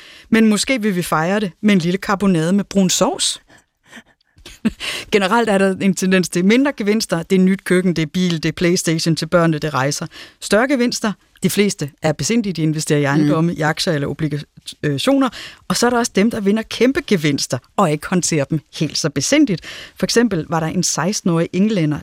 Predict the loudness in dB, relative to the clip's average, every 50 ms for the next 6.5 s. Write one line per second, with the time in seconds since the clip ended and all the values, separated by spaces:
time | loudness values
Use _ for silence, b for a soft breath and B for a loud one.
0 | -2 -2 -2 -2 0 -2 -4 -4 -2 0 2 2 2 2 0 -2 -2 -4 -2 -4
1 | -4 -4 -2 -2 -2 -2 -2 -2 -4 -4 -6 -8 -4 -2 0 2 2 0 0 0
2 | 0 0 0 0 0 0 0 0 0 0 0 2 2 2 2 0 B B B B
3 | B B B -4 0 0 0 0 0 2 2 2 2 2 0 -2 -2 -2 -2 -2
4 | -2 -2 -4 -2 0 0 0 0 0 -2 -4 -4 -4 -8 -16 -18 B B B B
5 | B B B B B 4 4 6 4 2 0 0 -2 -4 -4 -2 -2 0 0 0
6 | 0 -2 -2 0 0 0 0 0 -2 -2